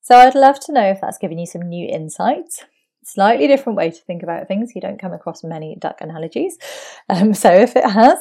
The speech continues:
then please come and share in my free Facebook group, which is called Unblock Your Business, same as the podcast. Finally today, before I go, I have one very, very exciting piece of news to share with you, which is all about my very first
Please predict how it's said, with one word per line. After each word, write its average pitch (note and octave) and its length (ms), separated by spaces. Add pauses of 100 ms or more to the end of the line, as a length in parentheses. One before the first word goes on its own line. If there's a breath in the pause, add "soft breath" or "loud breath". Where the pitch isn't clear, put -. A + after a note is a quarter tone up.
then A#3 240
please C4 440
come A3 320
and F#3+ 320
share E3+ 480
in F#3+ 140
my F#3 140
free - 260 (280)
Facebook - 400 (100)
group, D4+ 280 (120)
which - 240
is - 80
called D#3 420
Unblock F3 480
Your E3 100
Business, - 480 (260 soft breath)
same F3+ 360
as E3+ 120
the - 60
podcast. - 640 (960)
Finally B3 600
today, E3+ 400
before A3 480
I B3+ 100
go, B3+ 340 (280)
I F3+ 140
have E3+ 260
one A#3+ 500
very, A3 240
very G#3 220
exciting E3+ 580
piece - 240
of - 100
news E3+ 240
to - 100
share D3+ 360
with D3+ 160
you, - 160
which - 260
is E3 180
all G3+ 300
about F3 320
my F3 140
very D#3+ 240
first D#3 480